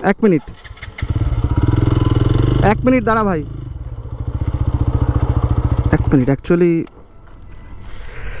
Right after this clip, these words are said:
চ, আমি, তুই যখন, তুই আমাকে হাত দেখালি, আমি ওইদিকে ভুল চলে গেছিলাম, ঠিক আছে? কি খাবি?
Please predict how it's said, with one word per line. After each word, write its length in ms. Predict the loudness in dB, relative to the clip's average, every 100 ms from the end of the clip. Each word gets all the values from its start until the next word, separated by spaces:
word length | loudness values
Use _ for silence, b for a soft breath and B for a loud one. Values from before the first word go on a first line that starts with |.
| B B 2
চ, 100 | 2 2 B B B B B B -14 -12 -10 -12 -4 -4 -4 -8 -8 -10 -14 -12 -10 -8 -10 -16 -18 -10 -6 -6 -6 -8 -12 -8 -8 -8 -14 -8 2
আমি, 160 | 2
তুই 180 | 4 2
যখন, 200 | 2 -2 -10 -18 -20 -20 -20 -20 -4
তুই 120 | 2 2
আমাকে 220 | 2 0
হাত 160 | -2
দেখালি, 380 | -2 0 0 -2 -8 -18 -20 -20 -20 -20 -18 -2
আমি 260 | 2 4
ওইদিকে 280 | 4 2 2
ভুল 240 | 2 2 2
চলে 220 | 2 2
গেছিলাম, 340 | 0 -4 -8 -12 -20 -20 -20 -20 -18 -16 -16 -14 0
ঠিক 140 | 4
আছে? 220 | 4 0 -8 -16 -18 -18 -18 -20 -20 -14 -10 -10 -6 4
কি 120 | 4
খাবি? 200 | 4 0